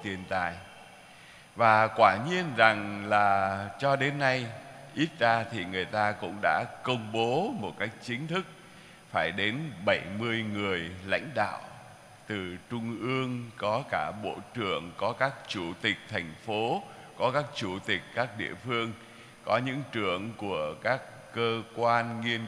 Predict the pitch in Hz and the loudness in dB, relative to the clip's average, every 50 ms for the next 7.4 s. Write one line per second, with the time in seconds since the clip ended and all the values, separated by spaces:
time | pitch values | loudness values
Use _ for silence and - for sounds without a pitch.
0 | - - 120 120 120 131 143 170 214 220 - - - - - - - - - - | -8 -4 -2 -2 0 0 -2 -4 -4 -6 -10 -14 -18 -18 -20 -20 -20 -20 -14 -6
1 | - 117 113 110 110 110 110 113 113 110 107 107 113 113 123 143 156 156 143 - | -2 0 2 4 4 4 4 2 0 0 0 0 0 0 0 -2 -4 -6 -2 0
2 | 120 123 131 - - 120 113 110 110 107 110 113 120 143 160 170 165 143 113 - | 0 0 0 0 -6 -8 -4 -2 0 2 2 2 0 -2 -4 -6 -6 -6 -4 -4
3 | 90 76 - 90 92 95 92 92 92 92 98 - - - 113 107 104 104 107 107 | -4 -4 -6 -6 -6 -4 -2 -2 -2 -4 -6 -8 -6 -4 -4 -2 -2 -2 -4 -4
4 | 104 - - 123 113 110 110 107 104 101 - - 107 110 101 101 104 101 95 92 | -4 -4 -2 0 2 2 2 0 -2 -6 -8 -8 -8 -8 -4 -2 -2 -2 -2 -2
5 | 90 90 92 92 - - 85 90 82 65 76 87 101 104 107 104 104 104 101 92 | -4 -6 -10 -12 -12 -8 -8 -6 -6 -6 -4 -2 0 0 2 0 -2 -4 -8 -12
6 | - - - - - - - - - 104 95 92 87 85 - 101 101 123 139 117 | -14 -16 -16 -18 -18 -20 -8 -4 0 0 0 -2 -4 -4 -4 -2 -2 -2 -4 -4
7 | 117 98 - - - 95 82 | -6 -6 -2 2 2 2 2